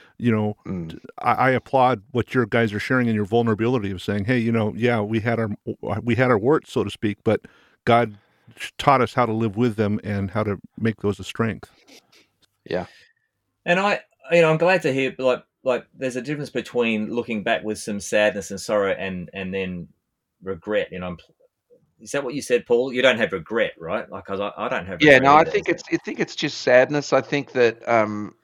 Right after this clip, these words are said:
Speaker 2: the problem with regret is that it sounds like I'm in charge of something, and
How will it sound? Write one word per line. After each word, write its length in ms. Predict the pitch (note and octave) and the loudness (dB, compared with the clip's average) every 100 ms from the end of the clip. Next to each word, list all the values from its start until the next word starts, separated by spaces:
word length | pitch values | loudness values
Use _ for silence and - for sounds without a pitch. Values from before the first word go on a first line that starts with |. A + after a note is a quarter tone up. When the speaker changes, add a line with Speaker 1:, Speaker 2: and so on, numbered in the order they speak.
| _ A2+ | _ -10
Speaker 2:
the 80 | B2 | -8
problem 440 | - E3 A3 E3 | 4 6 6 2
with 160 | A#2+ F#2+ | -2 -6
regret 540 | F#2+ A#2 C#3 A#2 - _ | -8 -2 2 2 -2 _
is 280 | - A#2 A2+ | -8 -6 -2
that 100 | A2 | -2
it 140 | G#2+ | -2
sounds 320 | - A#2+ B2 A#2 | -4 -2 0 0
like 180 | G#2+ | 0
I'm 180 | G#2 G#2+ | 0 -2
in 120 | G#2 | -2
charge 360 | F2+ G2+ A#2+ C3+ | -2 2 2 2
of 100 | A2+ | -4
something, 440 | E2+ E2+ D2 E2 - - | -6 -8 -8 -10 -12 -8
and 340 | G2+ G2 F#2 | -6 -6 -8